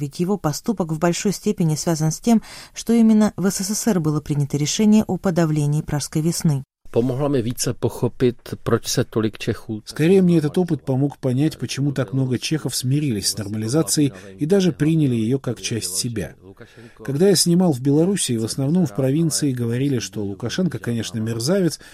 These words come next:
Speaker 3: но он пообещал, что войны не будет. Так говорили и пожилые люди. И это был сильный аргумент. По крайней мере, можно было так судить по реакции людей. Так говорили и в России. Я в девяносто седьмом году снимал в Сибири.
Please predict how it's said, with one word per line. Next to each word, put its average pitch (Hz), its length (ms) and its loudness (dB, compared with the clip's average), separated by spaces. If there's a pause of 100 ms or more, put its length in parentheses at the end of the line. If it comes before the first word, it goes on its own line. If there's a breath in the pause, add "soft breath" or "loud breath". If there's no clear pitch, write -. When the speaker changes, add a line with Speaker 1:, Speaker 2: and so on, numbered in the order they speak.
(140 loud breath)
Speaker 3:
но 175 120 4
он 202 80 4
пообещал, 151 480 2
что - 200 -2
войны 117 340 2
не 139 100 2
будет. 80 360 -8 (500 loud breath)
Так 185 160 2
говорили 160 400 6
и 156 60 4
пожилые 139 480 0
люди. 87 320 -6 (120)
И 123 120 -2
это 170 160 0
был 175 160 4
сильный 151 360 2
аргумент. 120 500 0 (280 loud breath)
По 131 80 -4
крайней 165 300 4
мере, 156 220 4
можно 135 280 2
было 131 220 2
так 120 180 -4
судить 120 400 -6
по 127 160 0
реакции 113 460 -2
людей. 117 420 -4 (480 soft breath)
Так 110 160 -8
говорили 139 460 2
и 165 40 6
в 156 80 4
России. 131 640 0
Я 92 180 -8
в 92 80 -10
девяносто 110 440 -4
седьмом 117 300 -4
году 120 260 0
снимал 127 360 0
в - 80 -6
Сибири. 123 480 -2